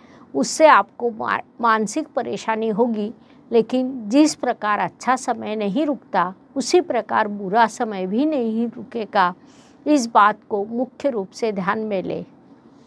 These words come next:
जीवन सुख दुख और उतार चढ़ाव से भरा होता है। कोई भी व्यक्ति संपूर्ण सुखी या संपूर्ण दुखी नहीं हो सकता।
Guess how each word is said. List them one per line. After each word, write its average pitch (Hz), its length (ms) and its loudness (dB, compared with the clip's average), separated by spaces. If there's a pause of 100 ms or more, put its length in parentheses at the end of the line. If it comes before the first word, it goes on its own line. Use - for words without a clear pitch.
(880)
जीवन 311 360 4
सुख 320 200 -2
दुख 269 340 -2
और 240 220 0
उतार 247 420 2
चढ़ाव 220 400 -2
से 247 160 -8
भरा 196 280 -4
होता 196 280 -6
है। - 200 -16 (540)
कोई 302 300 6
भी 311 220 2
व्यक्ति 277 380 -2
संपूर्ण 269 640 -4
सुखी 254 360 -10
या 240 120 4
संपूर्ण 247 580 -4
दुखी 233 360 -4
नहीं 240 340 -2
हो 214 180 -4
सकता। 190 520 -6